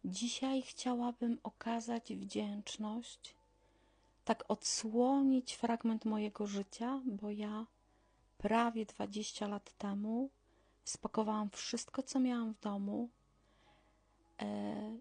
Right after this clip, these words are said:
i ruszyłam w podróż do miejsca, w którym dzisiaj mieszkam, zostawiając wszystko za sobą. I przyjechałam do miejsca, w którym żyję. Ja mieszkam w Halifax w Anglii.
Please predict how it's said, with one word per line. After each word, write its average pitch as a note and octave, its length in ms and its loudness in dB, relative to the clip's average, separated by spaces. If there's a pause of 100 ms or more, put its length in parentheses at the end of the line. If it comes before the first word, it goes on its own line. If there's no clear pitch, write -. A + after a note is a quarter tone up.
(100)
i A3+ 80 6
ruszyłam A3+ 420 0
w - 140 -14
podróż G#3+ 840 0 (300)
do G#3+ 120 2
miejsca, A3+ 420 2
w - 40 -12
którym G#3 300 -2
dzisiaj G3+ 360 -2
mieszkam, A#3 760 0 (1500)
zostawiając A#3 680 0
wszystko - 360 -6
za A3 140 -2
sobą. G#3+ 520 -2 (1200)
I A3+ 60 0
przyjechałam A#3+ 840 2
do A3+ 200 4
miejsca, A#3 500 4
w - 40 -8
którym G#3 340 -4
żyję. G3+ 280 -2
Ja A3 140 0
mieszkam G#3 460 -2
w - 80 -12
Halifax G3+ 680 -4
w G3+ 80 -8
Anglii. G#3 560 -2